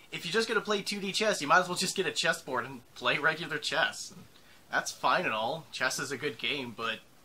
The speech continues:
battle chess is better. <laughs> So, yeah. Go find battle chess and play that. Oh my god. I can't believe I forgot all about battle chess.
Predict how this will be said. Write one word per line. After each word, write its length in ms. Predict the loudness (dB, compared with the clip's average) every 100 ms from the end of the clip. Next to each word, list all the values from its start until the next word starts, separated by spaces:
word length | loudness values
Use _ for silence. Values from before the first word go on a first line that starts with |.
| -20 -8
battle 260 | -4 -2
chess 260 | 4 4 4
is 100 | -2
better. 440 | 0 6 6 6 2 -12 -14 2
<laughs> 120 | 2 4 2 0
So, 460 | -2 0 6 6 4 -6 -18 -20 -12
yeah. 340 | -2 6 6 6 -4 -18 -20 -6
Go 120 | -2 2
find 320 | 6 6 8
battle 220 | 8 8
chess 260 | 2 -2 -2
and 100 | -4
play 200 | -2 4
that. 320 | 4 4 2
Oh 160 | -4 -4
my 120 | -6
god. 440 | -4 4 6 6 2 -8 -20 -20 -20 -20 -20 -20 -20 -20 -20 -16 -14 -10
I 60 | -6
can't 240 | -4 -4
believe 200 | -4 0
I 60 | 0
forgot 280 | -2 -2 0
all 200 | 0 -2
about 340 | 0 2 2
battle 280 | 0 -2 -2
chess. 500 | -6 -8 -10 -12